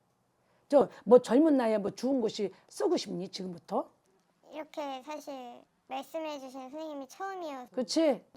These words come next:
Speaker 2: 네.
Speaker 1: 다른 사람들은 "아, 그래, 그래, 너가 까물 있고 너가 젊으니까 이쁘니까 하면 되겠다." 선생님, 많은 선생님들이 그렇게 말은 하겠지만 선생님은 지금 엄마 입장인 거야. 난 아들이 있어. 그러니까 딸 같은 입장인 거야.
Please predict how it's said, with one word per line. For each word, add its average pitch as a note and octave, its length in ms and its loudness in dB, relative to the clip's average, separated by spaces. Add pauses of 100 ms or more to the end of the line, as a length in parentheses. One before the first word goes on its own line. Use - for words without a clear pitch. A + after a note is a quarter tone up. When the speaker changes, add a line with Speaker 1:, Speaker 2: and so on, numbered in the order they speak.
Speaker 2:
네. - 200 -18 (340)
Speaker 1:
다른 D4 260 4
사람들은 C#4 580 6 (360)
"아, C4 60 -4
그래, D4+ 240 6
그래, C#4 200 6
너가 B3 240 2
까물 C#4+ 400 4
있고 C4 220 -2
너가 B3 240 2
젊으니까 B3 600 0
이쁘니까 A#3 920 2 (180)
하면 F#4 280 2
되겠다." A3+ 520 4 (360)
선생님, G4+ 500 4
많은 B3+ 360 2
선생님들이 C4 540 2
그렇게 G#3 300 -4
말은 G3+ 300 -4
하겠지만 F#3 920 -8 (240)
선생님은 F4 420 0
지금 A#3+ 140 0
엄마 B3 260 2
입장인 F#3 560 -4
거야. E3 360 -8 (240)
난 A#3+ 200 4
아들이 A#3 320 4
있어. E3 420 -6 (220)
그러니까 D4 280 4
딸 G#4+ 120 4
같은 E4 260 -2
입장인 G3 400 -6
거야. E3 240 -8